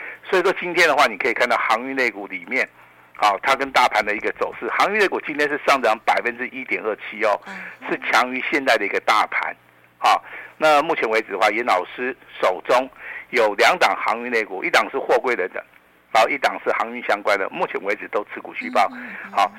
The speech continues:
Speaker 1: 那在所谓的十二月份的操作，一直到明年第一季的操作里面，
Speaker 2: 嗯。
Speaker 1: 我们的一个投资组合里面一定有所谓的航运的族群。好，这个跟大家报告一下哦。
Speaker 2: 嗯。
Speaker 1: 那今天有人在 LINE 里面问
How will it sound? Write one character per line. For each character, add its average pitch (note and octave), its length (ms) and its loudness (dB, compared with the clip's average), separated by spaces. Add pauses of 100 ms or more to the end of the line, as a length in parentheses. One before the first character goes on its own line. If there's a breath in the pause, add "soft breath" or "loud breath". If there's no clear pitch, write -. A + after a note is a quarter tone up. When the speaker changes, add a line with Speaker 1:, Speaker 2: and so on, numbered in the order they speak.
(120)
Speaker 1:
那 E3+ 180 4
在 F3 360 6
所 G#2+ 160 -2
谓 A#2+ 40 0
的 A#2+ 160 0
十 - 80 0
二 C#3+ 80 4
月 D3+ 160 4
份 C3 120 -4
的 A2+ 100 0
操 A2+ 240 2
作， A2 240 -4 (920)
一 F3 100 2
直 E3 140 -4
到 D3 200 4
明 A#2 240 -6
年 A#2 180 0 (120)
第 E3 100 -2 (100)
一 E3 180 -12
季 D3+ 120 -8
的 G2+ 120 -2
操 G#2+ 200 0
作 G#2+ 160 -6
里 - 120 -14
面， G2+ 220 -6 (140 loud breath)
Speaker 2:
嗯。 - 80 -14 (240 loud breath)
Speaker 1:
我 A2+ 100 2
们 A#2+ 160 0
的 B2+ 140 2
一 - 20 0
个 A#2+ 120 0
投 A2+ 200 -4
资 C3+ 160 -6
组 G2+ 160 -12
合 G#2 160 -4
里 G2 160 -8
面 G#2 240 -8 (440)
一 C#3 100 -6
定 C#3 240 -2
有 G#2 180 0
所 - 140 -6
谓 G2 100 -2
的 F#2+ 160 -4
航 A2+ 300 -6
运 A2+ 80 -10
的 F#2+ 100 -4
族 F2+ 160 -16
群。 F#2+ 180 -12 (380)
好， G2+ 240 0
这 B2+ 60 -8
个 A2+ 120 -2 (160)
跟 A2+ 140 0
大 A2 180 2
家 G#2+ 80 -2 (320 loud breath)
报 A2+ 140 4
告 G2+ 200 4
一 F2 60 -6
下 G2 220 4
哦。 - 40 -
Speaker 2:
嗯。 G#2 80 -8
Speaker 1:
那 E3+ 100 4
今 G3+ 140 -4
天 A3 120 4
有 C3 100 4
人 A#2 60 -2
在 B2 120 6
LINE D3 220 6
里 G#2 80 -4
面 A#2 160 -4
问 B2+ 160 0